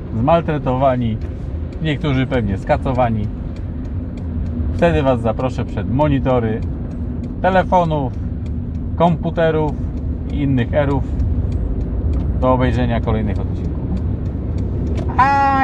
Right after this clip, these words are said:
jak wam się będzie nudziło w święta, to możecie jeszcze raz obejrzeć pozostałe filmiki. No to zawsze będzie więcej fajnych wyświetleń i, i tyle.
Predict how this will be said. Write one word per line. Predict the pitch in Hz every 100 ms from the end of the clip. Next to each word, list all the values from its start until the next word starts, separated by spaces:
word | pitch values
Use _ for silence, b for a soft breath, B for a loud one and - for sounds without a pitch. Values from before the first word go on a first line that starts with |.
| 254
jak | 233
wam | 202
się | 185
będzie | 180 165
nudziło | 160 156 156
w | 131
święta, | - 170 147 147
to | 143 123
możecie | 127 135 123
jeszcze | 123 -
raz | 120 117 - - -
obejrzeć | 110 117 107 98
pozostałe | - 104 98 101 87
filmiki. | - 92 113 - - - - - - - - - - - - -
No |
to | 240
zawsze | 185 170 147
będzie | 127 113
więcej | 104 110 101
fajnych | - 113 104 101
wyświetleń | 104 - 120 107 101 95
i, | 101 95 - - - - - - -
i |
tyle. | 107 95 80